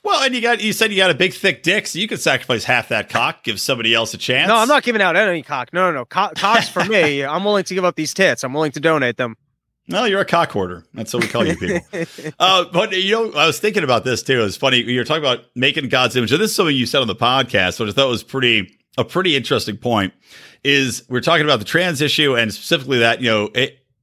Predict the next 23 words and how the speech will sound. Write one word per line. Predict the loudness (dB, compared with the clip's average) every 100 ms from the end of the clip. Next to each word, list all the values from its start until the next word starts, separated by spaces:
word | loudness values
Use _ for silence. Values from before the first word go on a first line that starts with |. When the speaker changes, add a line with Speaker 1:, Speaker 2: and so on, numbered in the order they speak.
| _
Speaker 1:
you | _ -14 -2 0
know, | 0
why | 0 0 0
would | -2
an | -4 -6
evil | -4 -2 -2
God, | 0 2 2 2
right? | 0 0
If | 0
God's, | 0 -2 -4
if | -6 0
God | 2 2
is | 0 -2
gonna | -2 -2
put | -2 -4
these | -4 -4
people | -4 -2
in |
these | -2 -2
bodies, | 0 2 2 -2 -8 _ _ _ _ _ _ _ _
is | -2 -2 -4 -4
this | -4 -2 -4
now | 0 2 2 2 0 -2